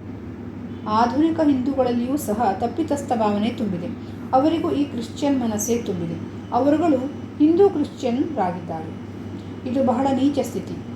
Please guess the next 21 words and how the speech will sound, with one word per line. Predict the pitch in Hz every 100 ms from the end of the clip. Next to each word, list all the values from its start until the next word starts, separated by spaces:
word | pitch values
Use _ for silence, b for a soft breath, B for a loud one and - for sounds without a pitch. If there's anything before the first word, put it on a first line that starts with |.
| -
ಕೇವಲ | 247 277 294
ಕ್ರಿಶ್ಚಿಯನ್ | 285 247 - - 277 277
ಅಥವಾ | 233 226 233 233 247
ಕೇವಲ | 247 233 240 247 254
ಹಿಂದುವಾಗದೆ | 226 240 247 247 226 214 226 262 208 - B -
ಹಿಂದೂ | 294 320 370 392
ಕ್ರಿಶ್ಚಿಯನ್ | 320 - 285 277 285 -
ತಪ್ಪಿತಸ್ಥ | 240 - 285 277 -
ಭಾವನೆಯಿಂದ | 240 220 220 208 208
ತುಂಬಿದೆ. | 262 226 175 165 - - B B B - - - - - - -
ಪುರುಷೋತ್ತಮ | 285 359 392 339 320 311 - 285 285
ದಾಸನೆಂಬ | 262 240 240 269 247 240 247 277 - - - - -
ಹಿಂದೂ | 285 320 339
ನಾಯಕ | 247 202 220 240 214 254
ಈ |
ಲೈಂಗಿಕ | 233 247 294 311 285
ಶಿಲ್ಪಗಳಿಂದ | 277 247 254 247 240 240
ತುಂಬಿರುವ | 247 247 247 254 254
ದೇವಸ್ಥಾನವನ್ನು | 226 226 233 - 247 233 220 226 208
ಒಡೆದು | 214 269 285
ಹಾಕಬೇಕೆಂದು | 254 233 233 220 208 220 208 262